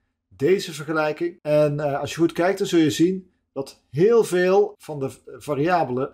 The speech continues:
tegen elkaar wegvallen. V kwadraat man staat links en rechts van het isteken. En R man ook. En als ik dat allemaal netjes wegstreep en niet vergeet dat, eh, die anderhalf boven de streep rechts in het kwadraat staat, dan krijg ik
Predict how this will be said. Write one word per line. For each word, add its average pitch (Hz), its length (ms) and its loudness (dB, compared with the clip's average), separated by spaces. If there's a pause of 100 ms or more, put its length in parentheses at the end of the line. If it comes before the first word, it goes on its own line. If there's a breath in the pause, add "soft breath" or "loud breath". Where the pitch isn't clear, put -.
tegen 175 180 0
elkaar 139 380 -2
wegvallen. 117 540 -6 (460)
V 170 320 2
kwadraat 120 720 -4
man 156 460 -4
staat 160 300 -4
links 156 300 -2
en 143 60 0
rechts 143 220 -2
van 139 100 -10
het - 100 -16
isteken. 120 600 -8 (400)
En 131 260 -8
R 175 260 0
man 120 300 -6
ook. 185 240 -2
En 156 60 -8
als 135 140 -6
ik - 60 -14
dat 135 160 -6
allemaal 117 260 -6
netjes 131 400 -8
wegstreep 147 560 -4
en 113 260 -10
niet 170 220 -4
vergeet 117 520 -2
dat, - 360 -14
eh, 110 140 -20
die 104 160 -14
anderhalf 139 840 -4
boven 123 380 -6
de 113 80 -10
streep 110 360 -10
rechts - 540 -10 (120)
in 127 100 -14
het 104 120 -14
kwadraat 113 520 -4
staat, - 540 -6 (320)
dan 147 200 -8
krijg 147 320 0
ik 165 260 -2